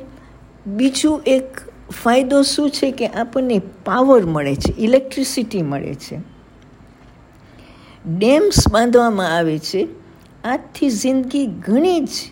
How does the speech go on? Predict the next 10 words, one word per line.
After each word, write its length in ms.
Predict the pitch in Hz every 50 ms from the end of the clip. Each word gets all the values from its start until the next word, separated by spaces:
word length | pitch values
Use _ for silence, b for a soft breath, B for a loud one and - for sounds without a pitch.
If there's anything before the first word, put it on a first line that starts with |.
| - - - -
આજની 480 | 214 240 269 269 - - 311 294 269
જિંદગી 500 | 226 208 247 254 262 254 247 - 285 277
આપણી 460 | 247 226 240 247 - 240 240 262 262 208
ઘણી 380 | 170 190 220 254 330 359 320
જ 120 | 254 - 160
મોડર્ન 560 | 160 165 190 208 240 233 220 202 160 147 151
છે 300 | - - - 147 135 160 - B B B B B B B B B -
અને 200 | 214 226 226 220
આ 260 | - - 202 220 214
પાવર 720 | 214 - - - 208 202 240 269 302 320 330 330 330 339